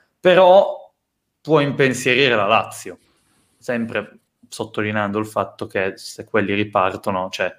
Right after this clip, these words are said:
da centrocampo e attacco ne hanno cinque su sei, o se mettiamo anche, ehm,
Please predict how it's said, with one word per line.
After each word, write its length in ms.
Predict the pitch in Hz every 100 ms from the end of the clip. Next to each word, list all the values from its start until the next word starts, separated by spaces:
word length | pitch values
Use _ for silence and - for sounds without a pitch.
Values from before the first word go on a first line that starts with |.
| _ _
da 120 | - 110
centrocampo 560 | 117 110 104 110 113
e 40 | 101
attacco 360 | - 123 127
ne 80 | 110
hanno 440 | 98 101 98 95 - _ _
cinque 480 | - 131 120 117 123
su 140 | 117
sei, 500 | 107 120 113 123 107
o 100 | 101
se 140 | 101 104
mettiamo 360 | 104 104 107
anche, 640 | 104 107 113 104 104 101 - _ _ _ _
ehm, 960 | 107 98 95 95 95 95 95 92 92